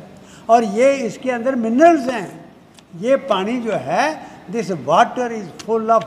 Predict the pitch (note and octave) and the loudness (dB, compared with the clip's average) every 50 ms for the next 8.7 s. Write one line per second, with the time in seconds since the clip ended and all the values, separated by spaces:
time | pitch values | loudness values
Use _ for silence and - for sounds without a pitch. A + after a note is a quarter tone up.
0 | - D3 D#3 F#3+ A#3+ C4 C4+ C4 A#3 G3 - - - - - - - - - - | -4 -8 -4 -2 -2 -2 0 0 0 -2 -2 -6 -14 -18 -20 -20 -20 -20 -20 -20
1 | - - - - G#3 A3 - - - A#3 D4 E4 E4+ D#4+ D4+ D4 C4+ A3+ F3 G#3 | -20 -16 -4 -2 0 0 0 -4 2 6 6 6 8 6 4 2 -2 -2 -2 -4
2 | G#3 F3+ - A3 G#3 E3 G3 F#3+ F3+ E3 D#3 - F3 D#3+ D#3 D#3 F3+ A#3 C#4+ D#4+ | -4 -4 -6 -12 -10 -8 -6 -6 -6 -8 -8 -10 -14 -12 -10 -6 -4 -4 -4 -4
3 | D#4 - - - - - - - A#3+ A3 - - D4+ E4 E4 E4 A#3 - - F3 | -8 -14 -20 -20 -20 -20 -10 -8 -8 -8 -6 -2 -2 -2 -2 -2 -8 -6 -4 0
4 | D#3+ G3+ C4+ D4 C4+ G#3 D3+ - - - - - - - - G#3 A3+ A3+ F#3+ E3+ | 4 4 6 6 4 2 2 -4 -10 -16 -18 -20 -20 -8 -2 -2 -2 0 -2 -8
5 | F#3+ G#3 G#3+ G3 A3 A#3+ F3 E3+ G#3 A3+ C#4 D4 B3 - - A3+ F#3+ F3 F3 F#3 | -8 -6 -4 -2 -2 -4 -4 -6 -8 -6 -4 -4 -4 -4 -2 -2 -2 -2 -2 -4
6 | F#3 E3 F#3 G#3+ C4 D4 E4 D#4 - - - - A#3+ A#3+ F#3+ F3 G#3+ A3 A3 B3+ | -6 -4 -2 0 0 0 0 -2 -10 -16 -16 -8 -6 -6 -2 -2 -2 -2 0 -2
7 | C4+ A#3+ F#3+ G3+ G3 G3+ - G#3 F#3 E3 F#3+ F#3+ G3+ G3 E3+ - - F3 E3 D#3+ | -2 0 0 -2 -2 -2 -8 -10 -6 -6 -6 -4 -4 -6 -8 -8 -8 -8 -8 -6
8 | F#3 G3 F#3 E3+ G3 F3 - - F3 F3 D#3 - - | -8 -10 -10 -10 -10 -12 -12 -12 -14 -14 -12 -12 -14